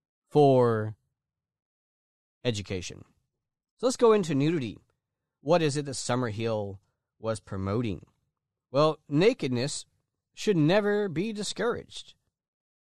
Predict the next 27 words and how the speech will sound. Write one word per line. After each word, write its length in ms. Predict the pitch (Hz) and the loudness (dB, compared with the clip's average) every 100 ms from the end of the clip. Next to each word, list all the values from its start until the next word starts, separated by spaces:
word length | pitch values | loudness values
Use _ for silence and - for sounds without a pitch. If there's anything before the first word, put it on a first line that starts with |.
| - | -10
That's 160 | 120 147 | -4 0
number 160 | 135 | 2
one. 280 | 131 202 107 - _ _ _ _ _ | 2 -2 -6 -18 _ _ _ _ _
Nakedness 640 | 117 190 208 180 180 175 - | 0 2 2 0 -2 -2 -6
should 200 | - 117 | -6 -2
never 440 | 117 156 175 175 | 0 2 0 -2
be 280 | 139 127 143 | -4 -4 -4
discouraged, 760 | 139 139 - 113 104 95 - - | -4 -8 -6 -4 -4 -4 -8 -18
according 760 | 98 - - 160 110 87 80 98 _ _ _ _ - | -20 -12 -4 -2 -2 -6 -8 -14 _ _ _ _ -6
to 180 | 139 131 | -4 -2
A 300 | 110 107 104 | -2 -2 -4
S 460 | 101 95 90 - - _ _ _ _ _ _ _ | -6 -6 -8 -10 -14 _ _ _ _ _ _ _
Neal. 460 | 92 107 101 73 50 _ _ _ _ _ _ _ _ _ _ _ | -6 -4 -4 -8 -14 _ _ _ _ _ _ _ _ _ _ _
In 160 | 254 262 | -2 2
his 220 | 185 131 | 2 0
book, 280 | 110 151 - | -2 -4 -4
he 100 | 120 | -8
says, 380 | - 147 143 120 | -4 -2 -4 -6
"The 100 | 107 | -4
very 300 | 170 226 170 | -2 0 -2
fact 440 | - 156 170 - | -2 0 0 -4
that 120 | 139 | -10
the 100 | 127 | -6
law 400 | 123 143 151 156 | 0 2 4 2
does 240 | 135 110 107 | -2 -6 0
not 280 | 135 165 | 0 0
permit 500 | - 131 143 - - | -2 0 0 0 -8